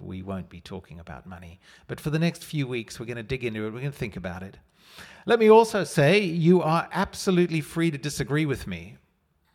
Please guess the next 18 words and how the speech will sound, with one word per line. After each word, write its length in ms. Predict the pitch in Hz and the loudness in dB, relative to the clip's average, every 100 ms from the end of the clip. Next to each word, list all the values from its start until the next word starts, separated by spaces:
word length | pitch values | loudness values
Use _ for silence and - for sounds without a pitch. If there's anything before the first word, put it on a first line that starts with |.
| _ _ _ _ _ _ _ | _ _ _ _ _ _ _
a-, 120 | 127 - | -16 -12
and 160 | 127 143 | -6 -2
anyone 380 | 151 160 147 143 | 2 2 2 -2
else 180 | 151 - | -4 -2
here. 80 | |
Like, 180 | 135 139 | -2 0
it 80 | 165 | 0
really 280 | 226 247 220 | -2 0 4
is, 240 | 190 151 - 185 151 - - 170 - | 4 4 -8 -16 -16 -12 -10 -10 0
our 300 | 170 190 196 | 4 6 4
community 680 | - 185 180 214 208 170 151 | 2 2 4 2 2 2 2
is, 260 | 147 - - - - - | 0 -4 -10 -16 -16 -4
is 180 | 156 | 0
about, 520 | 143 143 143 139 139 - - | 2 2 2 2 0 -6 -10
uh, 160 | 127 127 | -8 -8
persuasion, 960 | - 143 - 180 202 202 160 190 180 | -4 -4 -2 -2 0 0 -2 0 0
not 220 | 156 151 | -2 -4
coercion. 880 | - 147 139 165 185 185 185 180 180 | -4 -2 -2 0 -2 -2 -2 -4 -6